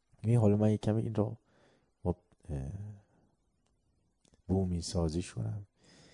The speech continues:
یه وقت هست که یه کسی داره میاد منزل ما، مهمانیه، میگه حالا این که آدم حسابی نیست که اینو بذار جلوش بخورم.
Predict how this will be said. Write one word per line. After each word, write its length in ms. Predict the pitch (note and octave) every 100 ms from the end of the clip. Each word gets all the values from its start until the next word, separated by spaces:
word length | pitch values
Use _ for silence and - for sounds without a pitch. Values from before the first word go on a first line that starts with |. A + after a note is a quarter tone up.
| - -
یه 80 | A2
وقت 160 | C3+ B2+
هست 240 | B2+ -
که 80 | A2+
یه 240 | B2 B2
کسی 340 | - A#2+ - D2
داره 180 | B2
میاد 240 | A#2+ A#2+ A2+
منزل 420 | G2+ F#2 E2+ F2
ما، 440 | G2 G2 G2+ G2+ - _ _ _ _ _ _ _ _ _ _ _ - _ G2+
مهمانیه، 760 | F#2+ F2+ F#2+ F#2+ E2 G2+ G2 _ _ -
میگه 160 | - C#3+
حالا 380 | C3 - - D#3
این 140 | C#3+
که 240 | - C#3 -
آدم 420 | - - - - - -
حسابی 480 | - - - A2+ A#2
نیست 300 | G#2 F#2 -
که 80 | - _ _ _ _ _ _ -
اینو 260 | F#3+ F3+ C#3+
بذار 320 | B2+ G#2+ F2
جلوش 300 | E2 F2 -
بخورم. 380 | G2+ - G2